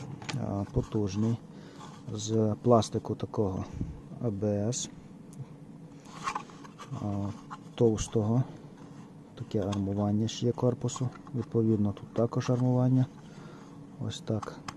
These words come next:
Навіть, а, тут немає цього приливу, як у цих двох місцях, хоча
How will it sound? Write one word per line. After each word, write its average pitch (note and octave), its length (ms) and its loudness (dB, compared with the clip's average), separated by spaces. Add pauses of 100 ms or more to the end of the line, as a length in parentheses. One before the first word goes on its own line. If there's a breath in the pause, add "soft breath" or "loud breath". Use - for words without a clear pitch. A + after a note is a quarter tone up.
(500)
Навіть, G#2+ 480 2 (1120 loud breath)
а, G#2 340 -2
тут A2+ 180 0
немає A#2+ 360 8
цього G#2 220 2
приливу, G#2+ 440 4
як - 260 0 (200)
у - 100 -10
цих G#2+ 120 -2
двох G2+ 300 0
місцях, - 560 -4
хоча - 420 -2